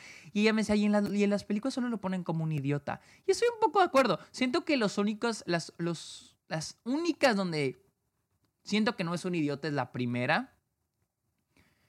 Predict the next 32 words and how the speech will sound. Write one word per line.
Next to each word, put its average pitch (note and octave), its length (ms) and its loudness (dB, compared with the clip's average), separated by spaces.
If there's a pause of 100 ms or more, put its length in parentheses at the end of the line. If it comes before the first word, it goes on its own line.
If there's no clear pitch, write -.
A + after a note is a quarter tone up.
(520)
y D3 160 4
las C3+ 360 4
últimas C#3+ 400 4
dos. - 360 -14 (360)
Y E3+ 260 4
este A3+ 240 2
es A3 60 0
donde G3+ 300 0
ahora D3 280 0
sí A3 520 2
las E3 240 -4
cosas E3+ 200 -4
se E3 100 -6
ponen C#3+ 320 -8
personales, C#3 720 -2
porque, C#4 420 2 (1120)
no D#4+ 240 6
sé, E4 200 4
a C#4 120 6
mí C4 140 4
me E4 100 -2
gusta E4+ 260 2
cuando D#4 180 0
los C4+ 120 0
personajes G#3 640 0
secundarios F3+ 680 0
ven G3+ 200 2
más G3 280 0
allá F3 400 2
de F3+ 120 0
lo D3+ 200 -2
que C#3 140 -6